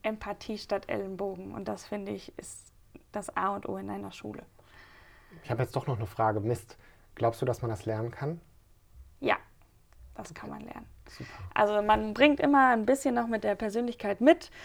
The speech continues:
Speaker 1: Und ich glaube, dass ich sehr empathisch bin. Das hört sich jetzt doof an, aber <laughs>
Speaker 2: Nö, find ich gar nicht.
Speaker 1: ich, äh, glaube, dass ich sehr gut, äh, auf Schüler auch eingehen kann, Schüler und Schülerinnen. Ich vers-, vergesse das Gendern immer.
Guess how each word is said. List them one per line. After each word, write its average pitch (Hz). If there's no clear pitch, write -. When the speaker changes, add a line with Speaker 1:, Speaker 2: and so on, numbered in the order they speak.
Speaker 1:
Und 226
ich 214
glaube, 220
dass 220
ich 220
sehr 220
empathisch 240
bin. 277
Das -
hört 190
sich 180
jetzt 190
doof 185
an, 208
aber 196
<laughs> 277
Speaker 2:
Nö, 339
find 381
ich 370
gar 320
nicht. -
Speaker 1:
ich, -
äh, 220
glaube, 220
dass 214
ich 220
sehr 214
gut, 226
äh, 202
auf -
Schüler 208
auch 208
eingehen 202
kann, 208
Schüler 190
und 180
Schülerinnen. 190
Ich -
vers-, 190
vergesse -
das 202
Gendern 190
immer. 196